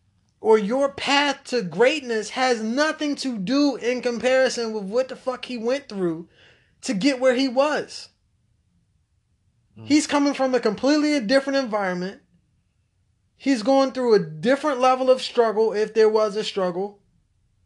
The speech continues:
Speaker 1: His circumstance across the board was different. I'll give you an example. People look at Michael Jordan and they talk about Michael Jordan all the time.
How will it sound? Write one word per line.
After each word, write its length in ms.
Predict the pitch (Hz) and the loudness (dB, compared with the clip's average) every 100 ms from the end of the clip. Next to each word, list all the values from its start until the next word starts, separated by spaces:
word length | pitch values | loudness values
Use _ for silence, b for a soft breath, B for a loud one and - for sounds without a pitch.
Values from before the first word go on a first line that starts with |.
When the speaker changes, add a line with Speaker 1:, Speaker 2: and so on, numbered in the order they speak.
| _ _ | _ _
Speaker 1:
His 200 | - 262 - | -4 -4 0
circumstance 720 | 269 277 285 254 254 247 220 | 2 2 2 -4 0 0 -2
across 420 | 202 226 233 220 | -6 0 0 0
the 120 | 220 | -2
board 420 | 165 160 226 220 180 | -2 0 0 2 0
was 140 | 170 | -4
different. 400 | 143 208 208 156 | 2 0 0 -4
I'll 100 | 170 | -4
give 220 | 170 220 | -2 -4
you 100 | 226 | -2
an 100 | 214 | -4
example. 500 | 185 151 156 - - b b b b _ | -4 -4 -6 -8 -18 b b b b _
People 280 | 262 226 226 | -2 0 2
look 180 | 220 | 2
at 100 | 202 | 0
Michael 300 | 175 190 185 | -2 -2 -2
Jordan 300 | 170 175 160 | -2 -2 -4
and 80 | 147 | -6
they 100 | 147 | -6
talk 160 | 190 185 | -6 -4
about 220 | 180 160 | -4 -4
Michael 260 | 160 160 151 | -6 -8 -8
Jordan 280 | 151 147 | -8 -8
all 140 | 143 135 | -10 -12
the 80 | 131 | -14
time. 280 | 127 - | -16 -18